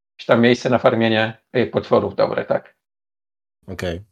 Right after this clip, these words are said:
Speaker 2: okej,
Speaker 1: Bo nie
Speaker 2: jasne.
Speaker 1: walczysz z nimi sam, z ty-, czy, tylko, no, te trudniejsze, no to masz jeszcze wspomaganie z tych wszystkich wieżyczek i tak dalej, nie?
Speaker 2: Mhm. Dobra. E, a ja w sumie jeszcze jestem ciekaw, Xenon, e, two-, twojej, twojej opinii, w sensie, co, co gdzieś tam,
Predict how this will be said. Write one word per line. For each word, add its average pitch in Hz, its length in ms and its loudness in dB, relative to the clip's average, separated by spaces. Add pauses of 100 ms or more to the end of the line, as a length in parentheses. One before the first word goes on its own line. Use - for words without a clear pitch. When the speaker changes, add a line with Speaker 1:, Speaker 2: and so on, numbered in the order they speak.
Speaker 2:
okej, 90 260 -6
Speaker 1:
Bo 120 80 4
nie 123 80 4
Speaker 2:
jasne. 120 120 6
Speaker 1:
walczysz 113 440 0
z - 40 -12
nimi 117 220 4
sam, 120 260 2
z - 100 -12
ty-, - 140 -10
czy, - 260 -12
tylko, 113 460 2
no, 117 140 0
te - 120 -4
trudniejsze, 117 520 0
no 117 60 -2
to 127 100 -2
masz 117 120 4
jeszcze - 180 -8
wspomaganie 117 480 2
z - 60 -10
tych 131 100 -12
wszystkich - 340 -6
wieżyczek 113 420 -2
i 104 40 -10
tak 117 160 -2
dalej, 95 320 2
nie? 98 180 -10 (680)
Speaker 2:
Mhm. 135 220 -8 (600)
Dobra. 95 400 -2 (400)
E, 95 240 0
a 107 200 0
ja 120 120 -2
w 123 40 -10
sumie 123 200 -4
jeszcze 127 200 -6
jestem 120 340 -6
ciekaw, 110 260 -6
Xenon, 113 440 -2
e, - 20 -12 (560)
two-, 107 220 -6
twojej, 104 340 -4
twojej 101 280 -4
opinii, 92 340 -6
w - 40 -14
sensie, 101 420 -2 (100)
co, - 340 -6
co 104 200 -4
gdzieś 98 200 -8
tam, 92 320 -2